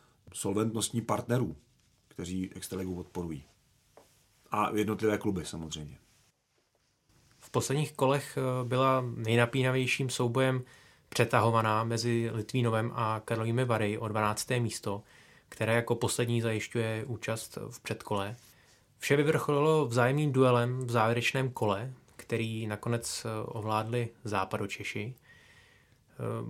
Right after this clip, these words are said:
Speaker 2: když začneme právě u karlovarského týmu, tak, eh, musíme hlavně ocenit, eh, ty dobře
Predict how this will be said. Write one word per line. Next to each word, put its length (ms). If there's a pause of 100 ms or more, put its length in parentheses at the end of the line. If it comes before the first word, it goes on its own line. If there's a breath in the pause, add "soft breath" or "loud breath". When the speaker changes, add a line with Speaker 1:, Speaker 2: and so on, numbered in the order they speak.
(140)
Speaker 2:
když 260
začneme 400
právě 440
u 420
karlovarského 640
týmu, 400
tak, 160 (160)
eh, 520 (580)
musíme 440 (260)
hlavně 220
ocenit, 460
eh, 260
ty 100
dobře 340